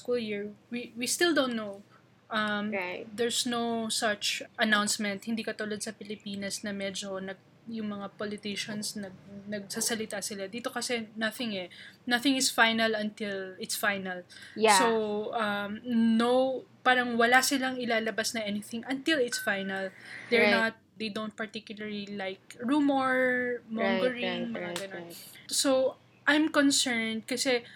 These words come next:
Speaker 1: what she has a s-, new set of classmates, that would be, I don't know how they will be able to manage that.
Speaker 2: Yeah.
Speaker 1: But, but you just have to trust the, the system. <laughs>
Speaker 2: Trust the system.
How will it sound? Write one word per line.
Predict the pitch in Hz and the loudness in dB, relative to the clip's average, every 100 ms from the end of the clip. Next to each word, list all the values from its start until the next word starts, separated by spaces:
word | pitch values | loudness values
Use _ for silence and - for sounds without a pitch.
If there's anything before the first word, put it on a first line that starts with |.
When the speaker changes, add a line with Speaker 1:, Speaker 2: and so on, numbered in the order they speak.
| - | -10
Speaker 1:
what | - 247 175 | 0 0 0
she | - 277 | -2 0
has | 240 240 226 | 0 -2 -4
a | |
s-, | - | -4
new | 226 226 | -2 -2
set | 233 233 | -2 -4
of | 226 - | -8 -2
classmates, | 233 233 - 208 208 - - - - - - - | -2 0 -4 -6 -8 -12 -16 -20 -20 -20 -20 2
that | 269 302 262 | 4 4 0
would | 247 202 | -4 -4
be, | 214 | -2
I | 220 269 | 4 4
don't | 247 226 | 4 0
know | 208 196 | -4 -6
how | - 254 247 233 | 0 2 4 2
they | 226 | -2
will | 214 208 | -4 -6
be | 208 208 | -8 -10
able | 196 196 | -12 -12
to | 196 | -14
manage | 196 185 185 233 | -12 -14 -4 4
that. | |
Speaker 2:
Yeah. | 226 202 185 196 | 6 6 4 -2
Speaker 1:
But, | 202 - _ _ _ _ - - - | -10 -20 _ _ _ _ -20 -20 -4
but | 240 - - | -4 -4 -6
you | 254 | 0
just | 233 254 | 4 4
have | 277 - | 4 0
to | 269 | -2
trust | - 233 208 - 220 | 2 2 2 -2 -2
the, | 208 202 190 196 - _ _ _ _ - | -2 -2 -4 -10 -18 _ _ _ _ -10
the | |
system. | 220 339 - - 196 190 | -6 -4 -4 -4 -6 -2
<laughs> | 196 | 4
Speaker 2:
Trust | 214 214 | 4 4
the | 226 | 0
system. | 220 214 - - 190 180 175 | 2 0 0 0 0 0 -6